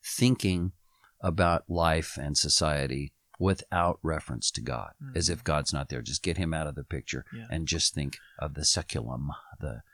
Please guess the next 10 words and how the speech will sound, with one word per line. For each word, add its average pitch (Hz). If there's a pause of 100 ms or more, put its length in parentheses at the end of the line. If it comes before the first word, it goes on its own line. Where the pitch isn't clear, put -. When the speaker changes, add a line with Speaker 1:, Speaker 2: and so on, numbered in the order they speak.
(280)
Speaker 1:
Latin 82
Speaker 2:
Okay. 85
Speaker 1:
term 80
for 76
the 76
world. 80 (1600)
Secular 117
thought 65 (760)
is 110 (120)
autonomous -